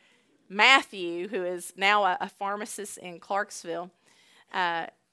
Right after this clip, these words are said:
and, and you'll notice she walked in here tonight.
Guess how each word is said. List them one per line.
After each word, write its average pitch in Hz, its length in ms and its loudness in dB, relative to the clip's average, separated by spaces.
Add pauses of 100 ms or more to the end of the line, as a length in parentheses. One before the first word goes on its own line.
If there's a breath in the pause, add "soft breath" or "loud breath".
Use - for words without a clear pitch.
(680)
and, 240 220 0
and 214 180 -8
you'll 226 200 -4
notice 233 320 0
she 202 300 -10
walked 196 420 2
in 175 140 -6
here 170 200 -12
tonight. 143 420 -14